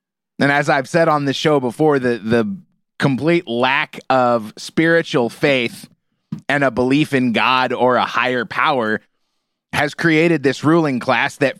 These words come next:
that does not fear the afterlife. They fear no consequences of their, for their actions on earth.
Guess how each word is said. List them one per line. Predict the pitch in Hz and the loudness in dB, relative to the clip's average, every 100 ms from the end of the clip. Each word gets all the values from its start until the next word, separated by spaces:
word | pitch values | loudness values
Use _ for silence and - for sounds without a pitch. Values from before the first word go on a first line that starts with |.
| - | -4
that | 127 135 | -2 0
does | 175 185 | 2 2
not | 190 180 - | 2 0 0
fear | 170 180 | 0 2
the | 175 135 | 2 2
afterlife. | 107 110 - 113 98 82 58 - - _ - | 2 -2 0 -2 0 -2 -4 -14 -20 _ 0
They | 156 | 0
fear | - 185 208 202 | 0 0 2 2
no | 175 170 | 2 0
consequences | 165 165 165 143 147 135 123 127 113 | 0 -2 -2 -4 -2 -2 0 -2 0
of | 123 110 | -2 2
their, | 127 131 131 107 | 2 2 0 -6
for | 123 139 135 | -4 0 2
their | 131 123 | 2 0
actions | 120 151 - 131 110 104 | 0 -2 -2 0 2 2
on | 117 117 | 2 0
earth. | 113 143 113 - | -2 -2 -2 -8